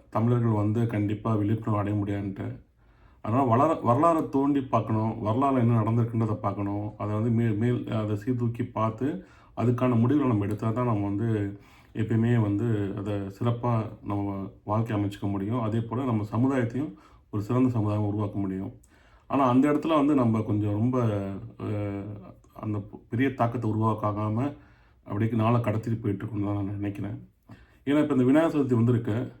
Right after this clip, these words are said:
இப்ப இந்த விநாயகர் சதுர்த்தி கொண்டாடணுமா வேணாமா அப்படின்றது ஒரு பெரிய சிக்கல்.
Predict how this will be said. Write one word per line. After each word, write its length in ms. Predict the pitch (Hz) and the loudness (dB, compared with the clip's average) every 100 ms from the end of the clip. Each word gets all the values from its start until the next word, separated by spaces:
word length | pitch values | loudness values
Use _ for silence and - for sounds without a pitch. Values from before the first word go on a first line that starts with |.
| - | -10
இப்ப 180 | 120 117 | -2 2
இந்த 100 | 117 | 4
விநாயகர் 360 | 147 156 151 | 2 0 -2
சதுர்த்தி 140 | 123 123 | -2 0
கொண்டாடணுமா 680 | 120 123 120 104 110 113 - | 2 4 4 2 2 0 -2
வேணாமா 440 | 107 107 104 107 98 - - | -2 0 0 -2 -4 -10 -10
அப்படின்றது 840 | 107 - 107 104 131 135 110 104 - | -8 -4 -4 -2 -4 -4 -4 -6 -8
ஒரு 200 | 101 101 | -6 -6
பெரிய 300 | 101 107 110 | -4 -2 -2
சிக்கல். 420 | - - 101 - | -6 -8 -8 -8